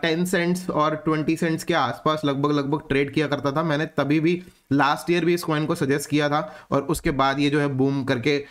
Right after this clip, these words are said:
ऊपर की तरफ गया था। अभी भी कुछ ऐसा ही सिनेरियो नजर आ रहा है कि आने वाले वक्त के अंदर ये कॉइन जो है वो ऊपर की तरफ जा सकते हैं। और एक्सचेंज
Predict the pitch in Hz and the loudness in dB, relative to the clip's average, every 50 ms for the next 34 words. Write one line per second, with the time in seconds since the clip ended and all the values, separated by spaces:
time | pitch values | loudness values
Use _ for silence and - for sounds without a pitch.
0 | - - - - 139 131 139 139 135 139 135 143 139 139 120 113 123 127 147 147 | -18 -8 -2 -2 0 0 0 0 0 0 0 0 0 0 0 0 0 0 0 0
1 | 143 135 - 117 113 110 113 - 139 139 143 180 202 180 165 180 185 - - - | -2 -2 0 0 0 0 0 0 0 0 2 2 2 2 2 0 0 -4 -8 -14
2 | - _ _ - 175 175 180 - - 143 135 135 139 - 156 156 165 180 180 170 | -20 _ _ -2 -2 -2 -2 -2 0 0 0 2 2 0 0 2 2 0 0 0
3 | 147 147 143 147 165 160 147 131 127 143 147 135 131 127 139 165 175 - 180 165 | 0 2 2 0 0 0 0 0 0 0 0 0 0 0 0 0 0 -2 -2 -2
4 | 135 135 139 147 143 147 143 147 143 143 143 143 - 151 139 143 151 151 147 131 | 0 0 0 0 0 0 0 0 0 -2 -4 -2 -2 -2 0 0 0 0 0 0
5 | 127 139 135 - 131 131 135 139 131 139 143 147 151 143 147 156 143 - - - | 0 0 0 0 0 0 0 0 2 2 2 2 2 2 0 0 -2 -4 -10 -18
6 | - - - - 143 131 117 151 143 135 151 139 147 143 143 135 123 127 127 135 | -20 -10 -2 -2 0 0 0 0 0 0 0 0 0 0 0 0 2 2 2 0
7 | - 151 - - 160 160 180 180 165 170 180 170 - 165 151 - - - - 190 | -2 -4 -4 -2 -2 0 0 0 0 0 -2 -2 -2 -4 -2 -2 -4 -2 0 0
8 | 190 202 220 226 196 - | 2 2 2 0 -2 -4